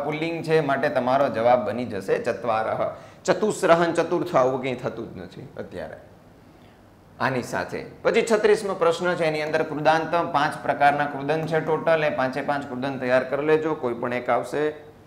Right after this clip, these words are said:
અને તમારે આવી રીતે મૃતાની, તો મૃતાનીનો કૃદંત કયો છે એ બતાવવાનો છે.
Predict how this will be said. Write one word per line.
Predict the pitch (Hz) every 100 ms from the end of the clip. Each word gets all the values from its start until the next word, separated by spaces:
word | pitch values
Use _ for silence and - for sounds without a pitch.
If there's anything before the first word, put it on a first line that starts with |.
| - - - -
અને | 117
તમારે | 113 110 110 135 165 - -
આવી | - 120 120
રીતે | 110 107 156 - - - - 120
મૃતાની, | 120 143 139 123 117 107 104 123 139 101 - -
તો | -
મૃતાનીનો | 101 110 - 120 117 117 117
કૃદંત | 117 107 120 117 117
કયો | 120 135 135
છે | 135 107
એ | 104
બતાવવાનો | 87 - 90 - 65 151 - -
છે. | - 87 - -